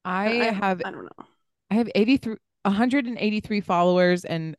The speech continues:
Speaker 1: a hundred and thirty people I'm following. I don't know who they are, though,
Speaker 2: Nice.
Speaker 1: because I don't, probably
Speaker 2: Yeah.
Speaker 1: friends from, like, millions of years ago. I don't know.
Speaker 2: Yeah, uh,
Speaker 1: Um,
Speaker 2: probably.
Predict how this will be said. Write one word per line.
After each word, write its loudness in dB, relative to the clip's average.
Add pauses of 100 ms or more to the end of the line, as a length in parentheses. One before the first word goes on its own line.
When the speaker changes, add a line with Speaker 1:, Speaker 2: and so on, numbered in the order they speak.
Speaker 1:
a -2
hundred 0
and -4
thirty 0
people -6
I'm -6
following. -2
I 2
don't 0
know 2
who 0
they -2
are, -4
though, -6
Speaker 2:
Nice. -12
Speaker 1:
because -4 (300)
I -4
don't, -6 (1000)
probably 6
Speaker 2:
Yeah. 2
Speaker 1:
friends 2
from, -6
like, -6
millions -2
of -2
years 4
ago. -8 (200)
I 0
don't -2
know. -8 (280)
Speaker 2:
Yeah, -6 (200)
uh, -10
Speaker 1:
Um, 4
Speaker 2:
probably. -12